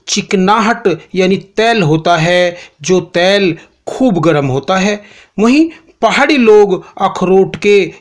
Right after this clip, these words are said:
जो कच्चे फल होते हैं, हरे फल होते हैं, उनको अचार बनाकर खाते हैं तथा पके फल जो होते हैं उनकी गिरी तो प्रसिद्ध मेवा है ही। तो दोस्तों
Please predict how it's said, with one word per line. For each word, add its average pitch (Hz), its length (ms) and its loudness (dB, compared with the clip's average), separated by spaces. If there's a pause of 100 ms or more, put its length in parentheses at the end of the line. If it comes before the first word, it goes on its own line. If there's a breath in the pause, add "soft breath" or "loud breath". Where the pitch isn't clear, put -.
जो 156 140 -4 (260)
कच्चे 233 400 -4
फल 233 240 0
होते 175 340 -2
हैं, 170 340 -2 (200 loud breath)
हरे 220 340 0
फल 185 260 -2
होते 160 340 -2
हैं, 160 300 -2 (220 loud breath)
उनको 175 420 0
अचार 175 760 0
बनाकर 160 640 -2
खाते 156 360 -6
हैं 202 260 0 (480 loud breath)
तथा 165 160 -4 (120)
पके 196 320 -2
फल 180 280 -2
जो 180 160 0
होते 175 280 -2
हैं 160 380 -2 (240 loud breath)
उनकी 180 440 -2
गिरी 190 560 -2 (280 loud breath)
तो 196 60 0
प्रसिद्ध 202 600 -4
मेवा 202 420 2
है 160 240 -2
ही। 180 320 -2 (300 loud breath)
तो 208 100 0
दोस्तों 277 320 0